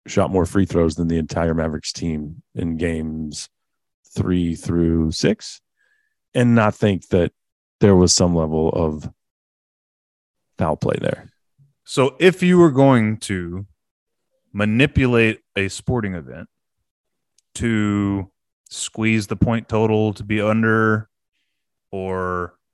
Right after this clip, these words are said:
Speaker 2: you know, shave a few points here or there to, you know, manipulate a line, how would you do it?
Speaker 1: Officiating.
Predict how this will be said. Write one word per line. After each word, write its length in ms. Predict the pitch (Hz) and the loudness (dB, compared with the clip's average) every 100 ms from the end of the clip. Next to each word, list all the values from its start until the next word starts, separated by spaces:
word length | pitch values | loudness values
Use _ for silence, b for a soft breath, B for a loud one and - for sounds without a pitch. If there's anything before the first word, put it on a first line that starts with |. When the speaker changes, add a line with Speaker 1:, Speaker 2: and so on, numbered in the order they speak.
| _ _ | _ _
Speaker 2:
you 80 | 95 | -16
know, 200 | 82 80 _ _ _ | -14 -16 _ _ _
shave 460 | - - 107 113 104 | -10 -4 0 0 -2
a 60 | |
few 220 | - 120 | -4 -4
points 360 | 104 113 110 95 | 0 0 0 -4
here 200 | 117 110 | -2 -2
or 40 | |
there 580 | 107 110 110 107 107 104 _ _ _ - | 0 2 2 2 0 -2 _ _ _ -14
to, 520 | 107 101 98 95 92 _ | -8 -6 -6 -6 -10 _
you 80 | 95 | -10
know, 180 | 87 80 | -10 -10
manipulate 560 | 92 101 107 110 104 98 | -6 -4 -2 -2 0 -2
a 40 | |
line, 480 | 95 104 110 113 123 _ _ _ _ _ _ | 0 0 0 -4 -8 _ _ _ _ _ _
how 140 | - 113 | -4 -2
would 140 | 110 | -2
you 60 | 117 | -2
do 140 | 135 | -2
it? 140 | 67 - _ _ _ _ _ _ _ _ _ _ _ _ _ _ _ _ _ _ _ _ _ - | -4 -10 _ _ _ _ _ _ _ _ _ _ _ _ _ _ _ _ _ _ _ _ _ -2
Speaker 1:
Officiating. 600 | 160 214 - 87 95 | 2 0 0 -2 -2